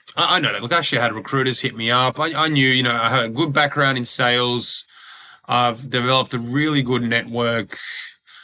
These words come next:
I was confident if things didn't work out, I can just get another job. Um, <laughs> that made me feel safer.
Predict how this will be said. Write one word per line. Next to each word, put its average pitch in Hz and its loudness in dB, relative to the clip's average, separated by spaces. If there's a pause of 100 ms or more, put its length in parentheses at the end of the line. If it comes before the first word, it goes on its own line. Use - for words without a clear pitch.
(140)
I 123 -4
was 123 2
confident 120 -2
if - -2 (460)
things 185 0
didn't 156 0
work 117 2
out, 98 0 (600)
I 120 -6
can 117 -6
just 120 0
get 117 0
another 101 -8
job. - -10 (640)
Um, 104 0
<laughs> - -20
that 117 0
made 165 2
me 165 -2
feel 147 0
safer. 143 0